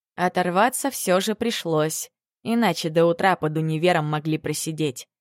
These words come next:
Видел нас Гадов или нет, вообще не волновало. В "Мустанге" незатемнённые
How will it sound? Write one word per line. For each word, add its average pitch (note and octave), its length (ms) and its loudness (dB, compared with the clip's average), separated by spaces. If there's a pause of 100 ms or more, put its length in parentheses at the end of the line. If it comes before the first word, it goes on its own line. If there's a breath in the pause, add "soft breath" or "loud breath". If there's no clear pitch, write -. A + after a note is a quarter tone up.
(260)
Видел A#3+ 420 0
нас F#3+ 260 0
Гадов F3 400 0
или D#3+ 200 0
нет, F#3+ 340 -4 (300)
вообще G#3+ 440 0
не E3+ 140 0
волновало. D#3+ 760 0 (320)
В E3+ 100 -10
"Мустанге" F#3+ 560 2
незатемнённые E3 920 -2